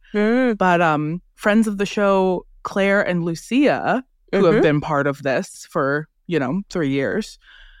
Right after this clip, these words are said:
Speaker 2: they've proposed a conference paper together about, like, D and D live play and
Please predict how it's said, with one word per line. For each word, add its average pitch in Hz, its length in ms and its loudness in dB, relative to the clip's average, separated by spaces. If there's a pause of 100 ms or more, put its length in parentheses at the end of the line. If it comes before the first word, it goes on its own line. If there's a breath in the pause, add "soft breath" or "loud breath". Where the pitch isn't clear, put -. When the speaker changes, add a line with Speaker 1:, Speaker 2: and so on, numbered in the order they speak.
(260 soft breath)
Speaker 2:
they've 208 200 0
proposed 226 680 0
a - 80 -2
conference 226 640 -2
paper 294 580 -2 (140)
together 285 760 0 (640 soft breath)
about, 185 640 2 (640)
like, 170 300 -2 (200)
D 175 200 2
and 175 120 4
D 175 140 0
live 160 380 0
play 165 540 0
and 151 360 -2